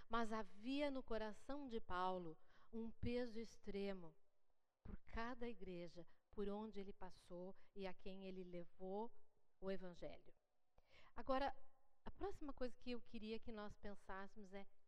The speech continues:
quem é o autor dessa carta? Quem é Paulo, né? Algumas coisas a respeito desse homem,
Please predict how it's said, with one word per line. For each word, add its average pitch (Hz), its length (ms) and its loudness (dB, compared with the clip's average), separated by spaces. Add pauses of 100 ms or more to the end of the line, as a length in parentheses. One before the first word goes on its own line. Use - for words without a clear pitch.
(120)
quem 269 260 -2
é 285 60 -2
o 285 80 -2
autor 262 540 -2
dessa - 380 -4
carta? - 460 -10 (200)
Quem 330 200 -12
é 349 60 -10 (100)
Paulo, 165 460 0 (160)
né? 240 280 -4 (460)
Algumas 269 480 4
coisas 302 480 4 (240)
a 240 60 2
respeito 285 680 6
desse 240 440 6
homem, 220 520 8